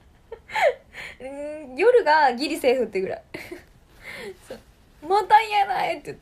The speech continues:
言って、もう夜公演だし、もう、もう言うことないじゃん。挨拶、「ご挨拶させてください」って言うことないから、ずっとマネージャーさんに、「噛んだ、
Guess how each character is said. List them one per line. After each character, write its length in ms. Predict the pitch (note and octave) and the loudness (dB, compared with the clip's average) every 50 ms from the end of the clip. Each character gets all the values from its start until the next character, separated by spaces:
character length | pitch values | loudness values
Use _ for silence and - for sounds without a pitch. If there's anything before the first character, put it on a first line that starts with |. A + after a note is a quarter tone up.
| _ _ - | _ _ -20
言 80 | - | -20
っ 40 | - | -16
て、 20 | - | -14
も 120 | A3 G#3 | -12 -12
う 80 | G3+ G3+ | -8 -4
夜 240 | B3+ C#4 C#4 C#4+ | -4 -4 -4 -4
公 160 | C4+ D4+ C#4+ B3 | -4 -2 -2 0
演 220 | A3+ G#3+ G3 F#3 | -2 -2 -4 -6
だ 120 | G3 G3+ | -8 -8
し、 200 | G#3 G#3 G3 F#3 | -8 -10 -10 -10
も 340 | F#3+ G3 G3 F#3+ F3+ - - - | -8 -6 -6 -6 -8 -8 -10 -8
う、 40 | |
も 120 | A#3 C4 B3+ | -4 -4 -2
う 20 | A3+ | -2
言 120 | A#3 B3 | -4 -4
う 40 | A#3+ | -6
こ 100 | C4 B3+ | -6 -6
と 120 | - F#3+ | -6 -6
な 100 | F3+ F3+ | -6 -6
い 80 | F3+ F3 | -6 -8
じ 80 | E3+ | -10
ゃ 60 | E3+ - | -12 -14
ん。 100 | G#3 - - - - - | -16 -18 -20 -20 -12 -8
挨 140 | - G#3 G#3 | -8 -8 -8
拶、 220 | F#3+ F3 - F3+ F3 | -8 -12 -12 -10 -8
「ご 60 | G3+ | -6
挨 100 | G3+ G3+ | -6 -6
拶 160 | G3 - F#3+ | -8 -10 -12
さ 160 | F#3+ - G3 | -12 -12 -14
せ 80 | F#3+ - | -14 -14
て 80 | F#3+ | -16
く 100 | F3+ F3 | -14 -14
だ 120 | E3+ F#3 A3 | -14 -14 -12
さ 140 | - A#3 A3 | -12 -12 -12
い」 60 | A3 | -12
っ 20 | - | -12
て 100 | - G#3+ | -12 -12
言 100 | A3+ A3+ | -10 -8
う 20 | |
こ 100 | B3 A#3+ | -10 -10
と 120 | G#3+ G3+ | -10 -10
な 120 | F3+ F3 - | -12 -12 -12
い 100 | - - | -14 -14
か 120 | - F2+ | -16 -16
ら、 200 | - - - - _ _ - - - - - | -16 -16 -18 -18 _ _ -20 -20 -20 -20 -14
ず 100 | - G#3+ | -12 -10
っ 20 | A3 | -10
と 100 | - G#3 | -8 -8
マ 160 | G3+ G#3 G3+ | -8 -8 -8
ネ 160 | G3 G3+ G3 | -8 -8 -8
ー 60 | F#3 | -10
ジ 60 | F#3 F3+ | -10 -12
ャ 80 | - | -14
ー 40 | - | -14
さ 80 | - - | -16 -16
ん 40 | |
に、 80 | - F4 | -16 -8
「噛 240 | - A4 A4 G#4+ A4 | -4 -2 -2 -2 -2
ん 80 | G#4 F#4+ | -2 -2
だ、 240 | F4+ E4 - - | -2 -2 -2 -2